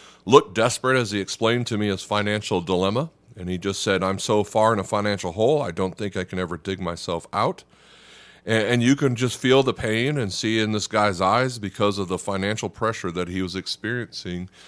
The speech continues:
Uh, he was just having a rough time. And then I talked to a single mom who works a full-time job, and she cleans two homes on the side, just trying to make ends meet for her and her three children. And she said, "There's just too much. I don't have any help. I can't raise these kids. I,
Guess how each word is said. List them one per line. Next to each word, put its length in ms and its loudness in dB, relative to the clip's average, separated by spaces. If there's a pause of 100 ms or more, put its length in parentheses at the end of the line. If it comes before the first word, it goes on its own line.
(240)
Uh, 140 -8
he 100 -8
was 140 -8
just 180 -6
having 260 -6
a 60 -4
rough 220 -4
time. 400 -4 (880)
And 100 2
then 60 6
I 80 6
talked 260 2
to 80 0
a 60 4
single 300 0
mom 320 2
who 140 2
works 300 0
a 80 -2
full-time 480 -2
job, 380 -2
and 200 -4
she 200 -4
cleans 400 -2
two 180 -2
homes 380 2
on 160 -2
the 80 -4
side, 440 -2 (360)
just 180 -8
trying 260 0
to 80 -2
make 280 -2
ends 260 -6
meet 240 -4
for 140 -8
her 340 2
and 100 -2
her 100 -6
three 220 -6
children. 460 -4
And 100 -6
she 160 -6
said, 320 0 (360)
"There's 180 -4
just 300 -4
too 160 -4
much. 480 -2 (160)
I 180 -20
don't 260 -2
have 300 -2
any 180 -4
help. 340 -2
I 60 -10
can't 280 -6
raise 300 -6
these 180 -10
kids. 400 -2
I, 140 -4